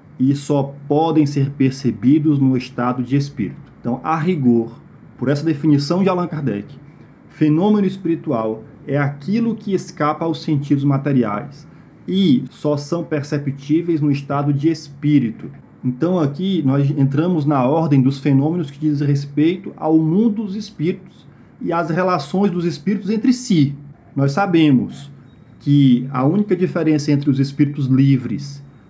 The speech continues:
e nós encarnados é o corpo físico. Todos nós, espíritos encarnados e desencarnados, possuímos o corpo da alma,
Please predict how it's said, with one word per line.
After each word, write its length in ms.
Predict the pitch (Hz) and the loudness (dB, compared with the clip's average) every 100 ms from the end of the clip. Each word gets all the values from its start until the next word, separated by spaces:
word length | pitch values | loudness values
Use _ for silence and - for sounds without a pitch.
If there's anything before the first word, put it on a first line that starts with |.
| - - | -12 2
e 80 | 127 | 4
nós 580 | 135 131 110 95 - - | 4 4 0 -4 -14 -6
encarnados 720 | 123 123 147 156 156 202 208 - | -2 0 0 0 0 -2 -6 -6
é 100 | 202 | -4
o 60 | |
corpo 320 | 202 208 190 | -2 -2 -4
físico. 600 | - - 185 113 104 - - - - - | -8 -2 0 0 -4 -12 -20 -20 -12 2
Todos 420 | 160 147 143 131 | 4 6 4 4
nós, 500 | 139 151 175 190 160 | 2 2 0 -4 -2
espíritos 560 | 139 - 147 143 139 | -4 0 2 2 2
encarnados 720 | 131 131 135 131 120 110 101 107 | 0 0 0 0 0 0 -2 -6
e 40 | |
desencarnados, 800 | 113 107 123 135 143 143 160 151 | -6 -4 -2 0 0 0 -2 -4
possuímos 680 | - 170 139 185 151 175 170 | -2 -2 -2 -2 0 0 -2
o 80 | 160 | -4
corpo 420 | 139 160 147 151 | -2 -2 -2 -6
da 120 | 165 | -2
alma, 580 | 156 160 160 147 117 90 | 2 2 4 4 4 0